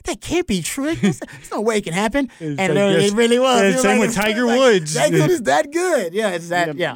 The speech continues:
Speaker 1: I love those kind of stories, man. I love 'em. Hopefully, Texas has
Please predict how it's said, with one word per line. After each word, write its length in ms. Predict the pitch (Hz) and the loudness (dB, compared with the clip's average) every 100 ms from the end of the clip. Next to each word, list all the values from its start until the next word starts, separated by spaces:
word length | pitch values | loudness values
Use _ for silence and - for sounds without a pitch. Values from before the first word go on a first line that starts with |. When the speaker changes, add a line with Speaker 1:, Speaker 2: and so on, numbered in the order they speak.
| 123 | -10
Speaker 1:
I 220 | 139 147 156 | -4 0 0
love 260 | 165 170 | 2 0
those 220 | 156 143 | 0 -2
kind 180 | 131 139 | -4 -8
of 60 | 131 | -6
stories, 400 | 139 123 117 117 | -8 -8 -8 -12
man. 160 | 120 | -10
I 20 | 123 | -8
love 300 | 139 139 113 | -4 -4 -4
'em. 80 | |
Hopefully, 360 | 113 208 208 165 | -2 -2 -2 -4
Texas 300 | 160 156 143 | -2 -4 -4
has 260 | 151 139 | -4 -4